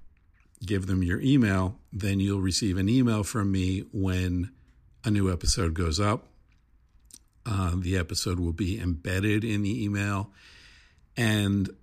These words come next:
things like music that I want to feature, I'll be featuring that using a YouTube video. Um, so that's copyright, pr-, you know, everything's, uh,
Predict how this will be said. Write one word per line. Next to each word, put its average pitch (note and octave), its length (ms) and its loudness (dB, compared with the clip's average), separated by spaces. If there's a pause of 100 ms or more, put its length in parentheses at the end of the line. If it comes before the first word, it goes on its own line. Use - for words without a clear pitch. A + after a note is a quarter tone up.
(180)
things G2 380 0
like F2+ 480 0
music A#2 480 4
that A2 160 2
I G#2 80 2
want G2 160 4
to F#2 60 2
feature, F#2+ 640 0
I'll G2 160 0
be F2+ 160 0
featuring G2+ 520 0
that F#2 360 0
using F#2+ 720 0
a F2+ 380 -2
YouTube F#2 800 0 (200)
video. F2 640 -2 (520)
Um, F2 500 -10
so G2+ 240 -2
that's - 680 -2 (440)
copyright, F#2+ 1040 -2 (640)
pr-, - 180 -4
you G2+ 140 -4
know, F#2 80 -2
everything's, F2 640 -2 (240)
uh, F2 440 -4